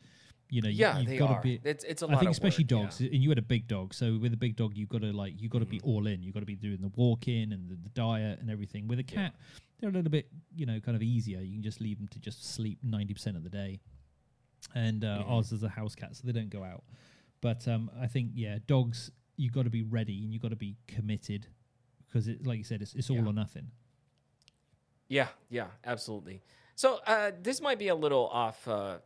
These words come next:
Speaker 2: like, off
Speaker 1: Mm.
Speaker 2: tangent, but I wanted to ask you, because I feel like this is gonna be a little bit more on brand with your podcast. Um, you know, your podcast talks about gaming and being a
Speaker 1: Yeah.
Speaker 2: dad, I think, first and foremost, right? Being, being a father.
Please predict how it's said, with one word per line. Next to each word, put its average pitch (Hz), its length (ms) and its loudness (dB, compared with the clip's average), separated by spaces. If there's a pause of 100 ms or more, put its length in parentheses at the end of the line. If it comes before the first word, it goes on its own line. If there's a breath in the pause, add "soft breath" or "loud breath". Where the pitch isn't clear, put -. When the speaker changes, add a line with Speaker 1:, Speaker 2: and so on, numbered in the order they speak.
Speaker 2:
like, 98 280 -8
off 127 160 -4
Speaker 1:
Mm. - 100 -16
Speaker 2:
tangent, 104 460 0
but 117 120 -2
I 139 100 -4
wanted 196 220 -2
to - 140 -8
ask 123 300 -2
you, 107 80 -6
because 123 200 -8
I 123 80 -2
feel 156 160 0
like 139 120 0
this 123 160 -8
is 117 100 -12
gonna 113 160 -6
be 98 100 -8
a 80 100 -6
little 104 200 -4
bit 101 100 -8
more 101 160 -6
on 95 200 -8
brand 101 420 -4 (340 loud breath)
with 101 300 -4
your 117 200 0
podcast. 92 640 -10 (420 soft breath)
Um, 107 460 -2 (540)
you 123 100 -4
know, 110 80 0
your 123 160 0
podcast 156 340 -2
talks 131 240 -4
about 101 500 -4 (220)
gaming 110 760 -4
and 95 160 -10
being 95 180 -10
a - 20 -8
Speaker 1:
Yeah. 92 180 -6
Speaker 2:
dad, 92 440 -4 (180)
I - 80 -18
think, 95 280 -14 (520)
first - 280 -10
and 107 100 -12
foremost, 98 380 -6
right? 92 240 -8
Being, 92 240 -12 (120)
being 92 200 -12
a 90 40 -14
father. 92 420 -8